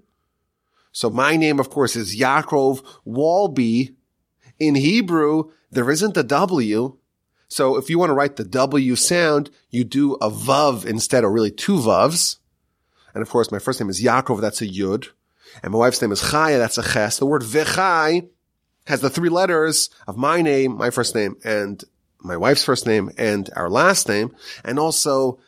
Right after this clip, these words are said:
there are other connections to my name with this. So I wrote a book, a short little book, a long time ago, in Hebrew, actually, on this, uh, u-, or using this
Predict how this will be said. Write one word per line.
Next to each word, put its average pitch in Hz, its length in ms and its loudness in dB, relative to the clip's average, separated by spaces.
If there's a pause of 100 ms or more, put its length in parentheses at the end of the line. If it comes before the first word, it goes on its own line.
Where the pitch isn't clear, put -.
(120)
there 143 160 0
are 151 260 0
other 165 260 0
connections 131 800 -2 (140)
to 131 360 2
my 120 240 2
name 120 220 2
with 110 160 0
this. 120 200 2
So 156 80 2
I 135 40 4
wrote 170 180 0
a 143 40 -10
book, - 340 0 (100)
a 135 80 -6
short 170 220 0
little 160 160 2
book, 135 300 0 (220)
a - 40 -4
long 208 120 4
time 117 220 2
ago, 98 300 -2 (280)
in 202 160 4
Hebrew, 135 360 2
actually, 95 480 -4 (480)
on 117 400 2
this, 110 580 -2 (720)
uh, 107 60 -2
u-, 120 200 0
or 123 100 4
using 139 440 2
this 123 440 0